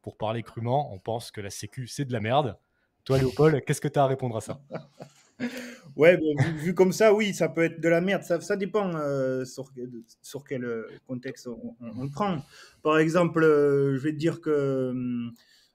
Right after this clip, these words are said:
Speaker 2: en termes de, de, en, en France, quoi, par exemple, là, on a la possibilité de se faire soigner. On peut, on peut débarquer dans, à l'hosto, euh, sans carte vitale, sans, euh, sans, euh, sans carte d'identité. On se fait soigner dans tous les cas.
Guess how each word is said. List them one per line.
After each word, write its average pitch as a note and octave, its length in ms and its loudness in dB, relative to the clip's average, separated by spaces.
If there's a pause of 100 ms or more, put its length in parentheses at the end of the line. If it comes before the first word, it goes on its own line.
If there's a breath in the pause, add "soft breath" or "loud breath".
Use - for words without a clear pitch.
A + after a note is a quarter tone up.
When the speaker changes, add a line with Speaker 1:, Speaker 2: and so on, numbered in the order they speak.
(160)
Speaker 2:
en C3+ 140 -4
termes C#3 300 -2
de, C3 140 0
de, B2+ 360 -4
en, B2 220 -6
en B2+ 40 -4
France, F#3+ 300 -4
quoi, - 180 2
par C3+ 140 0
exemple, E3+ 480 -2
là, C#3 260 0
on C3+ 120 -2
a D3 80 0
la D3+ 80 2
possibilité D#3+ 640 -2
de - 40 -8
se E3+ 140 -2
faire D#3 180 -2
soigner. F#3 380 0
On D3 220 -2
peut, D#3 200 0
on C#3+ 120 -4
peut D3+ 120 -4
débarquer E3 520 4
dans, B2+ 840 -2
à B2+ 100 -4
l'hosto, A3 500 -2 (340)
euh, B2 220 2
sans C#3 240 -4
carte D3+ 180 0
vitale, F3 500 0
sans, C3+ 380 -4
euh, B2 340 -2
sans, B2+ 300 -6
euh, A#2 380 -6 (140)
sans B2 200 -14
carte B2+ 200 -6
d'identité. C3+ 600 -2
On D3 140 -8
se - 100 -14
fait C#3+ 80 -12
soigner D#3+ 320 -4
dans D#3 120 -6
tous F3 120 -12
les F#3 140 0
cas. F#3 240 -4